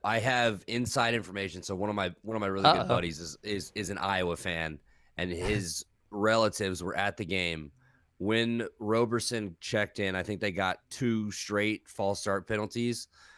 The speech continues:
Speaker 1: They said there was no, there's no way to describe how loud that place got.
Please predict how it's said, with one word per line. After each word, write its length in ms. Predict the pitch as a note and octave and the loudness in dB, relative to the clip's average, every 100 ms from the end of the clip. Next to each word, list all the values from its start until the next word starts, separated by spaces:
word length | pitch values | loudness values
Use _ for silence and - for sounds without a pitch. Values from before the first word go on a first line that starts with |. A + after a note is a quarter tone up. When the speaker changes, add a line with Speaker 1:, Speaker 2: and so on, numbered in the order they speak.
| _ | _
Speaker 1:
They 100 | - | -4
said 240 | G#2+ B2 G#2+ | 0 0 2
there 160 | A2 | 0
was 300 | G#2 G2 - | 0 -2 -4
no, 260 | G#2 G#2 G2+ | -4 -2 -2
there's 260 | G#2 F#2+ F#2 | -4 -4 -4
no 280 | A2 G#2+ | 0 2
way 360 | G#2 G2+ F#2+ F#2 | 2 0 0 0
to 120 | E2+ | -4
describe 600 | D#2 - - F#2 D#2+ D#2+ - | -8 -8 -4 0 2 0 -4
how 400 | - F2+ E2+ C#2+ | -2 0 0 -2
loud 540 | E2+ F2 E2+ D2+ C#2 - _ _ - - | -2 0 0 -4 -10 -18 _ _ -16 -2
that 220 | F#2+ E2+ | 0 2
place 320 | G#2 F#2 D#2+ - | 0 2 0 0
got. 300 | E2+ C2+ | 0 -2